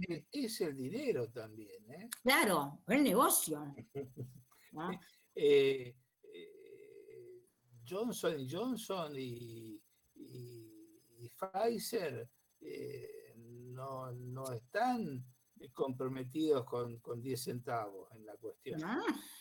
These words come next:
Speaker 1: Ni diez centavos de dólar, si quieren.
Speaker 2: No, no, no,
Speaker 1: <laughs> Eh, con
Speaker 2: no.
Speaker 1: mucho más. Y además del prestigio, eh, la preponderancia en el mundo,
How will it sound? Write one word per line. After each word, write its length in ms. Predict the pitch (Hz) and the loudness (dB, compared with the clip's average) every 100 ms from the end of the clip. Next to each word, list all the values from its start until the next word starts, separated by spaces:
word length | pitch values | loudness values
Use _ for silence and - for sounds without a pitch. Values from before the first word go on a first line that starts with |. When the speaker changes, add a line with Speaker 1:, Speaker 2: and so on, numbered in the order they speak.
| - | -4
Speaker 1:
Ni 120 | 139 | 2
diez 180 | 170 175 | 4 4
centavos 440 | 160 156 180 165 | 2 4 6 6
de 100 | 143 | 6
dólar, 340 | 202 208 127 120 | 6 4 2 -2
si 140 | 123 | -6
quieren. 440 | 131 135 156 170 | -2 0 0 -2
Speaker 2:
No, 300 | 170 214 254 170 - _ - | -4 -2 -2 -4 -10 _ -10
no, 640 | 160 190 254 196 180 - | -6 -2 0 -2 -4 -8
no, 460 | 175 220 240 - - | -4 -2 -2 -4 -10
Speaker 1:
<laughs> 20 | |
Eh, 120 | - | -12
con 120 | 170 | -4
Speaker 2:
no. 220 | 196 220 - | 0 0 2
Speaker 1:
mucho 360 | - - 135 | 0 2 0
más. 440 | 131 127 110 - - _ _ _ | 2 -2 -2 -6 -18 _ _ _
Y 320 | 131 131 131 | -8 -2 0
además 580 | 143 135 135 131 143 185 | 0 0 2 2 2 6
del 180 | 220 185 | 6 6
prestigio, 1200 | - 143 - 151 135 135 139 127 - 156 143 127 - _ _ _ | 2 -2 -2 -6 -4 -2 -4 -6 -6 -4 -4 -6 -16 _ _ _
eh, 280 | - - 120 | -16 -14 -14
la 160 | 117 | -14
preponderancia 880 | 120 127 123 120 127 127 131 131 135 | -8 -8 -6 -6 -4 -4 -4 -4 -4
en 60 | 131 | -4
el 100 | 135 | -6
mundo, 920 | 135 139 139 135 135 135 135 131 - | -8 -6 -6 -6 -6 -6 -4 -4 -6